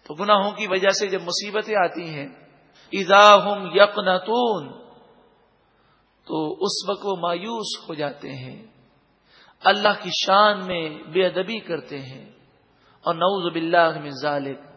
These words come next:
توبہ، استغفر اللہ۔ آج بھی ایسے مسلمان کہلانے والے ہیں کہ مصیبت میں ان کی زبان سے کفریات جاری ہو جاتے ہیں۔ خسرت دنیا والآخرہ،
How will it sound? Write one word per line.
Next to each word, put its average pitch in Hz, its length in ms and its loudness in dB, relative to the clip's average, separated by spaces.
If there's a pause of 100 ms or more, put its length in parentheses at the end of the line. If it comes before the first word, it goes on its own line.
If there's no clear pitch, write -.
(280)
توبہ، 185 260 0
استغفر 147 580 -6
اللہ۔ 127 400 -10 (1300)
آج 156 320 -2
بھی 202 140 -4
ایسے 202 280 0
مسلمان 160 680 -2
کہلانے 160 500 -4
والے 143 320 -4
ہیں 131 280 -12 (920)
کہ 165 80 -8
مصیبت 214 600 -2
میں 208 120 -2
ان 185 140 -4
کی 175 200 -8
زبان 180 320 4
سے 180 200 -8 (120)
کفریات 202 640 2 (100)
جاری 156 280 -2
ہو 143 140 -8
جاتے 135 360 -10
ہیں۔ 123 160 -20 (720)
خسرت 220 520 -4
دنیا 208 300 -6
والآخرہ، 143 760 -8